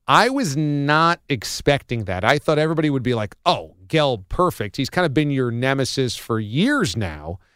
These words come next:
Now it's in picks form on the show with a bet on the line." I'm like, "Whoa," everybody that, that really came out aggressively against it, I,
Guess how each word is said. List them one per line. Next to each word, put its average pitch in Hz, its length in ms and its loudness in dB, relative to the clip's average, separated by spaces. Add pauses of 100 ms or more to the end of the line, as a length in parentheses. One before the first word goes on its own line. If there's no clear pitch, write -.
(120)
Now 180 320 6
it's 156 120 -2
in 127 100 -2
picks - 340 4
form 147 280 2
on 123 140 2
the 101 60 -4
show 120 540 2 (300)
with 135 140 0
a 120 60 -2
bet 165 380 0
on 135 120 -2
the 120 80 -2
line." 120 420 2
I'm 104 120 -6
like, 98 240 -10
"Whoa," 131 640 -2
everybody 165 680 -2 (880)
that, 120 160 -2 (220)
that 110 160 -6
really 170 480 0
came 147 260 2
out 127 180 4
aggressively 117 560 0
against 123 460 0
it, 113 80 0
I, 113 140 0